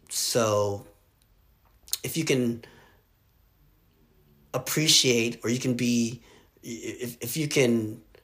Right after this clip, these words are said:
appreciate the time, you have to really respect the time. You have to respect time,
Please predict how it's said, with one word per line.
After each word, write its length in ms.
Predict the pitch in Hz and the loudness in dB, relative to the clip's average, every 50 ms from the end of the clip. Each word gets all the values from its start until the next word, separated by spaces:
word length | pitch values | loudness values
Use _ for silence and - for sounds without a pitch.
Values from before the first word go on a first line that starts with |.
| _ _ _ _ _ _ _ _ - | _ _ _ _ _ _ _ _ -14
appreciate 640 | - - - - 185 196 185 - - 160 151 156 | -10 -4 0 2 4 6 6 6 4 2 2 0
the 80 | 123 117 | 0 0
time, 640 | 117 - 135 139 139 127 117 101 101 104 104 107 117 | 0 2 4 6 6 6 6 4 0 -2 -2 -2 0
you 100 | 117 123 | 2 2
have 140 | 147 156 - | 2 2 2
to 120 | - 123 | 2 2
really 200 | 131 139 131 117 | 4 2 2 2
respect 600 | 110 123 120 - - - - - 160 156 156 - | 2 2 2 4 4 4 4 6 4 4 4 0
the 80 | 117 113 | -4 -2
time. 400 | - 139 123 120 101 90 92 107 | 0 0 2 2 0 -2 -2 -2
You 60 | 131 | -2
have 100 | 139 143 | 0 0
to 80 | 151 | 0
respect 520 | 127 123 120 - - - - 123 120 120 - | 2 2 2 2 2 2 2 2 2 0 -2
time, 400 | - 123 120 117 107 101 98 | -4 -2 -2 -2 -2 -4 -6